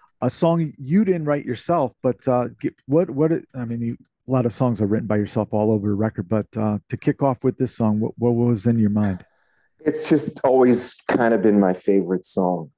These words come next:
Speaker 2: <laughs> So
Speaker 1: Okay.
Speaker 2: we'd, uh, you know, we had been playing at a club called Arthur's Tavern for a
Speaker 1: Mm-hmm.
Speaker 2: long time. It closed during the pandemic, but,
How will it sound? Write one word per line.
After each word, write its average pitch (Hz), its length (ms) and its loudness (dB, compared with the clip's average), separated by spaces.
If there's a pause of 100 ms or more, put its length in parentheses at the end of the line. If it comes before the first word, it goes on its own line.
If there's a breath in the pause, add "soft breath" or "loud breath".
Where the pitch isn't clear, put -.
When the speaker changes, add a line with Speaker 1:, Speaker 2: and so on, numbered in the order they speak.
Speaker 2:
<laughs> - 260 0
So 151 420 2
Speaker 1:
Okay. 120 200 -2 (600 loud breath)
Speaker 2:
we'd, 147 480 0
uh, 127 220 2 (600)
you 131 200 -6
know, 117 220 0
we 123 280 -2
had 123 240 -2
been 107 220 -2
playing 113 420 0
at 101 60 2
a 101 40 0
club 107 300 -2
called 98 240 -2
Arthur's 98 400 -2
Tavern 98 640 -2 (840 soft breath)
for 113 100 2
a 107 60 4
Speaker 1:
Mm-hmm. 104 120 4
Speaker 2:
long 104 340 2
time. 95 460 -2
It 101 180 0 (180)
closed 139 600 0
during 113 240 0
the 107 80 0
pandemic, 101 880 0
but, 90 220 0